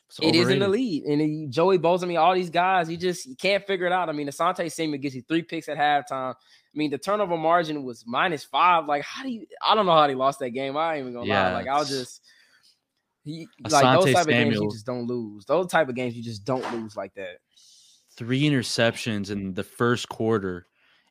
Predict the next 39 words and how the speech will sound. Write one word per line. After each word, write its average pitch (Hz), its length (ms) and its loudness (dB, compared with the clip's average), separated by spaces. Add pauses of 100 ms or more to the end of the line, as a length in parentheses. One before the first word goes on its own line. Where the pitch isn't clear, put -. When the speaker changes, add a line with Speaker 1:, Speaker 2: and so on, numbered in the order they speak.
Speaker 1:
and, 113 140 -2
like, 107 260 -2
two 135 260 4
of 131 80 4
them 123 140 2
were, 110 200 0
were 104 120 -2
within 107 340 -2
the 101 80 -2
two, - 280 -12
first 117 300 -4
two 113 140 -6
minutes 104 320 -6
of 98 60 -8
the 92 60 -8
game. 90 420 -10 (640)
Like, 101 440 -2 (500)
I 139 320 4
don't, 113 360 -4
I 104 160 0
seriously 107 400 -6
don't 95 140 -6
know 95 80 -6
how 95 100 -4
you 98 140 -2
lose 98 180 -2
a 92 40 -8
game 104 200 0
like 104 160 -4
that. 107 220 0
And 98 120 -6
when 104 100 -4
I 110 100 2
look 107 260 -4
at 110 160 -2
that 98 180 -6
stat, 98 400 -2
I'm 104 100 -4
like, 98 320 -6